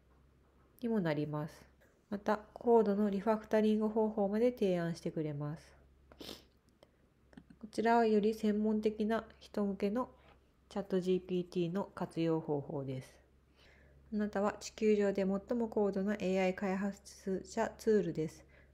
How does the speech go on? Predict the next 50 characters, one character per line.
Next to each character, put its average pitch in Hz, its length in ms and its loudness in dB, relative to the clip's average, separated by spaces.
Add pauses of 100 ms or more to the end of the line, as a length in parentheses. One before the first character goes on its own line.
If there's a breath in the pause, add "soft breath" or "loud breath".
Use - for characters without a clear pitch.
(100)
私 202 320 -2
は 214 120 0
シ 233 200 -2
ン 233 60 -4
プ 214 100 -2
ル 190 100 2
な 196 220 0
E 196 200 0
メ 208 140 2
ー 196 40 0
ル 208 100 0
入 202 240 2
力 208 220 -2
フ 214 180 -2
ォ - 20 0
ー - 20 0
ム 180 180 -2
を 214 60 -4
備 190 300 -4
え 170 40 -8
た - 220 -4
ス - 100 -20
タ 202 160 -2
ー 196 40 -2
ト 202 160 -2
ア 202 60 2
ッ - 20 0
プ 196 160 -6
の 180 160 -4
ラ 180 160 -2
ン 180 80 -2
デ 190 140 -4
ィ 185 60 -2
ン - 20 -4
グ 185 100 -2
ペ 180 220 0
ー - 20 -4
ジ 190 100 -4
を 208 80 0
作 - 220 -8
り 175 140 0
た 175 120 -6
い 165 100 -4
と 247 120 -4
思 185 160 -2
っ - 20 -8
て 185 160 -8
い 151 120 -4
ま 160 160 -6
す。 - 80 -20